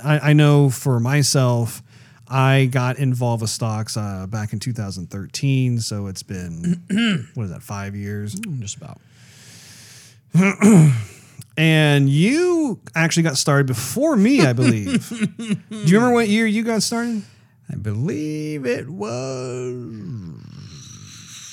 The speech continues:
Speaker 2: tw-, it was either two thousand eleven or two thousand twelve.
Speaker 1: Okay, so yeah, you, you were starting probably a year or two before
Speaker 2: Yeah.
Speaker 1: I was.
Speaker 2: Yeah.
Speaker 1: So the, the main question that a lot of people have is, especially if they're working for an employer that does not offer a four oh one k,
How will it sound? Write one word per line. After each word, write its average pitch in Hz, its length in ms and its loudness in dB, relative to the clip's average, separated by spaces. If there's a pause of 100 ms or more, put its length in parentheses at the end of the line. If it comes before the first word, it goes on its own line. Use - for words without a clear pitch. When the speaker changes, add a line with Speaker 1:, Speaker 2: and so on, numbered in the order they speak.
(360)
Speaker 2:
tw-, - 500 -6
it 180 100 -6
was 185 140 2
either 202 100 4
two 208 160 -2
thousand 226 300 2
eleven 208 220 2
or 165 40 0
two - 80 -6
thousand 131 240 0
twelve. 87 340 -10 (320)
Speaker 1:
Okay, 175 360 4
so 156 300 4
yeah, 143 340 2
you, 135 220 0
you 160 300 2
were 147 140 4
starting 131 500 0
probably 113 260 -2
a - 20 -4
year 113 200 -4
or 110 60 -4
two 104 300 -8
before 117 80 -2
Speaker 2:
Yeah. 85 120 -2
Speaker 1:
I 80 120 -10
was. 53 280 -16 (220)
Speaker 2:
Yeah. 101 160 -2 (560)
Speaker 1:
So 233 320 2 (540)
the, 190 340 4
the 180 120 4
main 302 280 4
question 190 440 2
that 151 120 6
a 139 40 4
lot 170 120 2
of 175 60 6
people 156 160 4
have 139 300 4
is, 127 180 2
especially 185 420 2
if 139 140 4
they're 147 100 4
working 135 300 2
for 143 140 2
an 135 40 4
employer 127 380 2
that 117 240 -2
does 151 200 6
not 135 240 6
offer 120 360 -2
a 110 40 -2
four 113 220 -2
oh 107 60 -2
one 95 180 -8
k, 80 400 -12